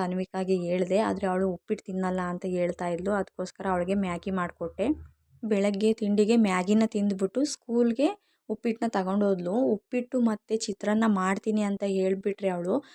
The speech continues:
ಫಸ್ಟೇ "ನಾನು ತಿಂಡಿ ತಿನ್ನಲ್ಲ" ಅಂತ ಹೇಳ್ಬಿಡ್ತಾಳೆ. ಯಾಕಂದ್ರೆ ಅದೇ ನೆಪದಲ್ಲಿ, ಆ, ಮ್ಯಾಗಿ ಮಾಡ್ಸ್ಕೊಂಡು ತಿಂದ್ಬಿಡ್ಬೋದು ಅಂತ ಹೇಳಿ ಅವಳು ಈ ಟ್ರಿಕ್ನ ಯೂಸ್ ಮಾಡಿದ್ದಾಳೆ. ತುಂಬ ಒಂದು ಮೂರು ಸಲ ಈ ರೀತಿ ಮಾಡಿದ್ದಾಳೆ.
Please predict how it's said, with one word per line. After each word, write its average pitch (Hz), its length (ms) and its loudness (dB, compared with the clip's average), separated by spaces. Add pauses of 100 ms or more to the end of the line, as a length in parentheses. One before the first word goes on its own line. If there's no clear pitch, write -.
(140)
ಫಸ್ಟೇ 214 400 0
"ನಾನು 240 220 4
ತಿಂಡಿ 214 260 0
ತಿನ್ನಲ್ಲ" 196 360 -2
ಅಂತ 196 180 -2
ಹೇಳ್ಬಿಡ್ತಾಳೆ. 190 640 0
ಯಾಕಂದ್ರೆ 196 360 -2
ಅದೇ 190 340 0
ನೆಪದಲ್ಲಿ, 196 800 0 (340)
ಆ, 190 260 -4
ಮ್ಯಾಗಿ 190 340 -2
ಮಾಡ್ಸ್ಕೊಂಡು 196 460 -4
ತಿಂದ್ಬಿಡ್ಬೋದು 190 680 -2
ಅಂತ 185 220 -4
ಹೇಳಿ 190 300 2
ಅವಳು 202 240 4
ಈ 190 160 4
ಟ್ರಿಕ್ನ 196 340 -2
ಯೂಸ್ 190 320 0
ಮಾಡಿದ್ದಾಳೆ. 180 420 2
ತುಂಬ 185 300 -4
ಒಂದು 185 380 -2
ಮೂರು 180 260 -6
ಸಲ 190 160 -4
ಈ 208 180 2
ರೀತಿ 185 240 -2
ಮಾಡಿದ್ದಾಳೆ. 175 680 -2